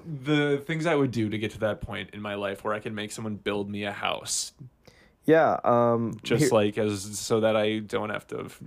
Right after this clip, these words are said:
Speaker 1: take a boat to Alcatraz.
Speaker 2: Yeah, my thing with that is, uh,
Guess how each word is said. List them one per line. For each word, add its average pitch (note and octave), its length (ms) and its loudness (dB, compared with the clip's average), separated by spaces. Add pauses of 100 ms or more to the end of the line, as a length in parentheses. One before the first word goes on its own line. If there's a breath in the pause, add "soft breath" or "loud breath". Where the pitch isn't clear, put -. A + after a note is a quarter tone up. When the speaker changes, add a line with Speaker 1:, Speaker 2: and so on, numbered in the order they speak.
(260)
Speaker 1:
take - 200 -6
a A2 40 -6
boat G2+ 280 -2
to - 180 -6
Alcatraz. - 580 -8 (300 soft breath)
Speaker 2:
Yeah, D#3 360 8
my C3 400 6
thing B2+ 460 4
with A2+ 180 4
that A#2 520 6
is, A2+ 460 4
uh, A2 460 4